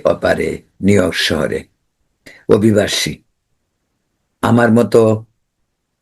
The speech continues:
লক্ষ লক্ষ প্রবাসী নিউ ইয়র্কে বসবাস করে এবং সারা পৃথিবীতে সম্ভবত এক কোটির উপরে, সেটা হোক মিডল ইস্ট, ইউরোপ, আফ্রিকা,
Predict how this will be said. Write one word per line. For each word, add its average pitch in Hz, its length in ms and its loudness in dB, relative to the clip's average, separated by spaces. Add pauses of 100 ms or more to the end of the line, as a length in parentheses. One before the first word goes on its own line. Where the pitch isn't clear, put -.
(300)
লক্ষ 110 300 2
লক্ষ 110 380 2 (520)
প্রবাসী 95 680 0 (220)
নিউ 101 200 4
ইয়র্কে 92 300 0
বসবাস - 520 -2
করে 107 400 0 (320)
এবং 113 500 2 (260)
সারা 123 280 2
পৃথিবীতে 113 840 0 (360)
সম্ভবত 143 880 4
এক 110 380 2
কোটির 110 320 0
উপরে, 87 540 0 (360)
সেটা 110 320 0
হোক 110 400 0 (120)
মিডল 104 280 2
ইস্ট, 113 360 -2
ইউরোপ, 101 480 2
আফ্রিকা, 98 640 -2